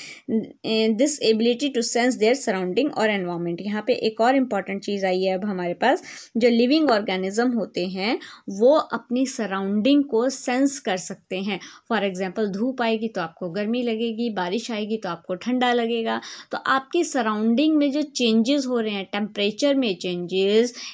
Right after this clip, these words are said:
विंड फ्लो कर रही है, आप उसे feel कर सकते हैं।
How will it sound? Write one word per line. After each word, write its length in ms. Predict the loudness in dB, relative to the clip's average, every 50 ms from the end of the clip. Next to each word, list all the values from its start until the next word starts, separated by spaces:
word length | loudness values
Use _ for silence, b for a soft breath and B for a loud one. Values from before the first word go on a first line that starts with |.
| B -8
विंड 380 | -8 -2 2 4 6 6 4
फ्लो 320 | 4 2 2 4 6 6 6
कर 200 | 4 0 -2 0
रही 280 | 2 0 2 2 2
है, 140 | 2 2 2
आप 280 | 2 2 0 -2 -2 -6 -8
उसे 240 | -10 -4 0 0 0
feel 300 | 0 0 -2 -2 -2 -4
कर 200 | -4 -6 -6 -6
सकते 360 | -8 -10 -12 -14 _ _ -6
हैं। 380 | -6 -4 -4 -4 -4 -4 -4